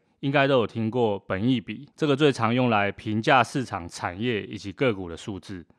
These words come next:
那到底本益比是不是一个好的评价工具呢？这一集我们就请分析师鼠哥花一点时间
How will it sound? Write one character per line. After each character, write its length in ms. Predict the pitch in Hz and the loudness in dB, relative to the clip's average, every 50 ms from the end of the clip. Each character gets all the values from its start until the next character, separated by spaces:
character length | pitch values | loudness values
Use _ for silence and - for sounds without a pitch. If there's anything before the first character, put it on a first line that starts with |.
| _ _ _ _ _ _ _ _ _ _ | _ _ _ _ _ _ _ _ _ _
那 100 | - 127 | -8 0
到 160 | 120 147 135 | 2 4 4
底 160 | 127 123 113 104 | 4 2 -2 -2
本 180 | - 110 101 | -2 -2 0
益 120 | 117 135 123 | 2 0 0
比 180 | 117 104 95 | 0 -2 -6
是 160 | 87 - 139 | -6 -6 -8
不 60 | 120 113 | -8 -6
是 120 | 123 123 | -6 -4
一 40 | 107 | -4
个 120 | 107 104 | -2 -4
好 200 | 87 98 92 90 | -4 -4 -4 -6
的 80 | 87 87 | -6 -8
评 200 | - - 101 92 | -10 -10 -8 -2
价 200 | 92 139 127 113 | 0 2 2 2
工 180 | 113 110 107 | 2 0 -2
具 160 | 107 - 110 101 | -2 -4 -4 -6
呢？ 240 | 95 90 90 87 - _ _ _ _ _ _ _ _ _ _ _ _ _ | -6 -6 -8 -12 -14 _ _ _ _ _ _ _ _ _ _ _ _ _
这 120 | - 180 | 0 2
一 40 | 196 | 2
集 160 | 160 147 131 | 4 2 2
我 80 | 120 107 | 4 2
们 80 | 101 | 2
就 140 | 113 135 135 | 2 0 0
请 240 | 127 - 107 95 90 | 0 -2 -6 -6 -6
分 180 | - 135 139 | -4 -4 -4
析 160 | 135 - 151 139 | -2 -2 -2 -2
师 160 | 135 143 147 | 0 -2 -4
鼠 200 | 143 - 101 90 | -4 -6 -8 -6
哥 200 | - 117 117 117 | -4 -4 -4 -4
花 220 | - - 131 131 | 0 2 2 2
一 20 | 131 | 2
点 160 | 120 101 87 | 0 -2 -4
时 200 | - - 98 90 | -6 -10 -10 -6
间 260 | 92 113 113 113 123 | -2 -2 -2 -2 -2